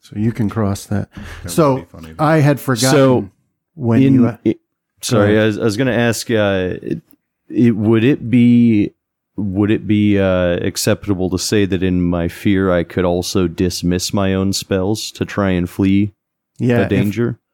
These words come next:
Speaker 1: Well, that's what I was about to say. When you asked if you could fit, I forgot you were big. So you'd have
Speaker 3: Yeah.
Speaker 1: to, and you would absolutely, 'cause that's, that's the thing about panicked is you,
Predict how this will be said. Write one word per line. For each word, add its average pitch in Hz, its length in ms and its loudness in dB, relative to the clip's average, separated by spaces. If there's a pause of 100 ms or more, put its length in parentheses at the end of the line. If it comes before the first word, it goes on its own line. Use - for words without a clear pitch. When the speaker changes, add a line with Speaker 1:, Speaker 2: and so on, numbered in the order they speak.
Speaker 1:
Well, 120 340 -2
that's 127 300 -2
what 127 80 0
I 113 40 2
was 107 80 0
about 107 280 -2
to 107 60 -8
say. 101 440 -2
When 117 220 0
you 120 160 4
asked 110 260 0
if - 140 -8
you 113 100 0
could 98 200 -6
fit, - 460 -2
I 104 220 2 (220)
forgot 98 520 -2
you 104 120 0
were 90 160 -6
big. 87 420 -6 (420)
So - 180 0
you'd 107 240 4
have 107 260 2
Speaker 3:
Yeah. 92 180 4
Speaker 1:
to, 95 320 -4
and 113 160 4
you 113 120 4
would 107 340 2
absolutely, 98 840 -2
'cause 101 220 -4
that's, 110 400 -2
that's 117 320 -2
the 110 120 -6
thing 107 240 -2
about 98 280 -2
panicked 98 480 -2
is 90 160 -4
you, 95 160 -2